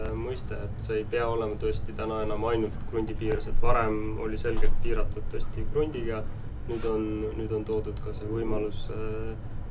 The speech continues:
et seda lokaalset taastuvenergiat toodetakse lähiümbruses. See lähiümbrus on siis, noh, seda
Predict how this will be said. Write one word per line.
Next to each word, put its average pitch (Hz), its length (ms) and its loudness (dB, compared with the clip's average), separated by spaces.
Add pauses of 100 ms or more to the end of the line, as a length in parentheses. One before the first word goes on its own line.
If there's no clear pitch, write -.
et - 160 -8
seda 110 240 -6
lokaalset 110 420 -4
taastuvenergiat 110 760 -6 (300)
toodetakse 107 420 -6
lähiümbruses. 107 760 -6 (560)
See 113 100 -4
lähiümbrus 117 560 0
on 110 160 0
siis, 107 240 -4 (640)
noh, - 180 -8
seda 113 300 -4